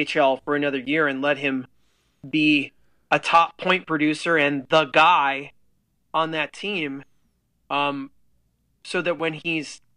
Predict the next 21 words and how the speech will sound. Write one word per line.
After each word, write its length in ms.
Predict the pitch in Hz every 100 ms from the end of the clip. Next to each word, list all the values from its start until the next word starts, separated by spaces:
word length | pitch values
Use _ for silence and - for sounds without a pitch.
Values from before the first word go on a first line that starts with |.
| _
ready 300 | 143 160 165
to 140 | 160 160
make 220 | 156 151
the 80 | 147
jump, 360 | 156 160 147
he 140 | - 156
can 220 | - 135
have 300 | - 160 151
an 100 | 147
impact 640 | 147 156 151 131 123 - - _ _ _ _ _ _ _ _ -
in 140 | 165
the 60 | 151
top 280 | - 165 147
nine, 540 | 156 165 151 127 123 -
because 400 | 139 131 139 123 -
there'll 300 | 139 156 151 -
certainly 380 | - 185 190 175
be 220 | 147 165
some 240 | 151 165 147
spots 480 | - 165 156 147 -
there 480 | 151 170 160 143 139